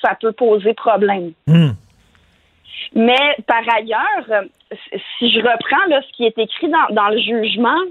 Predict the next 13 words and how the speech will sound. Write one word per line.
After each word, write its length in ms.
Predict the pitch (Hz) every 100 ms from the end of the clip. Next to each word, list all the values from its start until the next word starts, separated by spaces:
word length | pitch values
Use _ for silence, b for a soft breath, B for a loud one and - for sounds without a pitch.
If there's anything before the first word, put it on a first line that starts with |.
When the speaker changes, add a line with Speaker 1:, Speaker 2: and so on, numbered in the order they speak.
| - _ -
Speaker 1:
comme 200 | 233 254
je 220 | 269 247
l'ai 220 | 240 233
écrit 220 | 214 - 330
dans 200 | 285 240
ma 140 | 214
lettre 300 | 214 226 -
ouverte, 520 | 208 196 269 339 - 214 190 B B B B B B _ _ -
euh, 340 | 202 202 202 202
le, 260 | 214 214 214
le 260 | 220 214 214
juge 480 | 202 339 427 247 214 220
dit 160 | 311